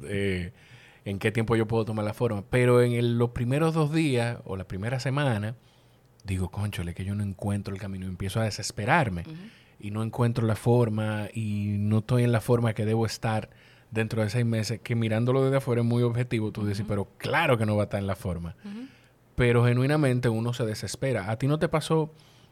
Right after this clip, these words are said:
Speaker 1: cuando tú decidiste empezar ese camino de, "Déjame prepararme para dar psicoterapia"?
Speaker 2: Ujú.
Speaker 1: ¿No hubo algún momento en el que tú decías, "Cónchale, falta tanto para yo
Speaker 2: Ujú.
Speaker 1: poder estar habilitada
Speaker 2: Ujú.
Speaker 1: para, para hacer esto"?
Speaker 2: Ujú.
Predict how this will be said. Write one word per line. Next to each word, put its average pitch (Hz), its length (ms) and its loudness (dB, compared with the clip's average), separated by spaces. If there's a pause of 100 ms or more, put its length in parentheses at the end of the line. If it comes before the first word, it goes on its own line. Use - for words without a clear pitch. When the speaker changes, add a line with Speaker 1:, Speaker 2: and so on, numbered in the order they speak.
(100)
Speaker 1:
cuando 123 380 4
tú 147 720 4
decidiste 113 720 0
empezar 95 360 -4
ese 117 160 -2
camino 104 400 0
de, 87 300 -4 (420)
"Déjame 131 300 2
prepararme 104 400 0
para 92 260 -2
dar 92 420 -4 (100)
psicoterapia"? 92 720 -4
Speaker 2:
Ujú. 170 80 -8 (520)
Speaker 1:
¿No 117 260 2
hubo 147 420 4
algún 123 220 4
momento 131 340 2
en 123 60 2
el 113 60 0
que 110 80 -2
tú 123 140 -2
decías, 113 300 0
"Cónchale, 92 480 -4 (600)
falta 147 460 2
tanto 104 340 2
para 87 220 0
yo 90 140 0
Speaker 2:
Ujú. 110 60 -2
Speaker 1:
poder 120 280 4
estar 117 640 -2
habilitada 104 960 -2
Speaker 2:
Ujú. 92 300 -10 (180)
Speaker 1:
para, 101 460 0
para 104 220 -2
hacer 120 300 0
esto"? 101 440 -2
Speaker 2:
Ujú. 98 240 -8